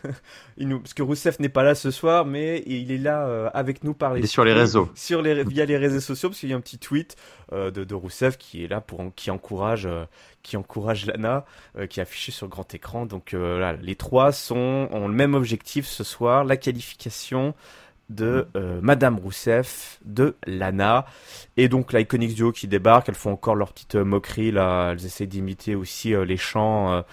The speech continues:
Speaker 1: euh, faire de chanter, de faire un espèce de duo, voilà. Euh, on connaît un petit peu, hein, c'est la, un peu les mêmes recettes, euh, mais bon, ça pète plutôt les tympans qu'autre chose.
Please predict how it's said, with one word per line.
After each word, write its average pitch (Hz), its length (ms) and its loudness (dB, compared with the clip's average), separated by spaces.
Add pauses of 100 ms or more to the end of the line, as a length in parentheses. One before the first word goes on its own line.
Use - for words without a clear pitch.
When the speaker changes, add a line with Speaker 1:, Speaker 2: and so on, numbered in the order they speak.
(260)
Speaker 1:
euh, 95 120 0
faire 92 200 -2
de 95 80 -4
chanter, 110 240 -4
de 110 60 -4
faire 104 180 2
un 95 160 0
espèce 104 200 -6
de 107 140 -4
duo, 98 460 2
voilà. 85 320 -2
Euh, 80 260 -4 (400)
on 95 100 2
connaît 101 280 4
un 101 80 4
petit - 160 -6
peu, 92 240 0
hein, 85 260 0
c'est - 160 -8
la, 92 160 4
un 98 60 2
peu - 100 0
les 113 80 6
mêmes 110 220 4
recettes, 107 560 4 (600)
euh, 87 540 2
mais 104 80 4
bon, 92 140 -2
ça - 180 -2
pète 135 340 6
plutôt - 220 2
les 135 140 8
tympans 135 340 4
qu'autre 127 240 2
chose. - 260 0